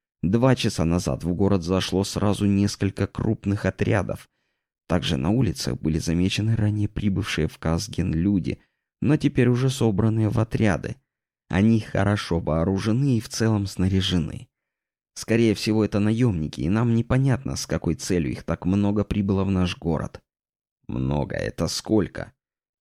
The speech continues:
«В данный момент нам известно примерно о двух сотнях хорошо оснащённых бойцов.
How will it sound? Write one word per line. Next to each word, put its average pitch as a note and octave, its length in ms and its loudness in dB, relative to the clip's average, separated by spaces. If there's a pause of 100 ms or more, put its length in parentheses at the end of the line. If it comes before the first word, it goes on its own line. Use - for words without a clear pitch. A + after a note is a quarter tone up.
(140)
«В F#2+ 80 -4
данный B2 340 2
момент G2+ 480 2
нам F2+ 180 2
известно F#2 440 -2
примерно E2+ 500 0
о F2 40 0
двух G2 220 -2
сотнях C2+ 440 -2
хорошо E2 400 -4
оснащённых F2 680 -2
бойцов. E2+ 640 -4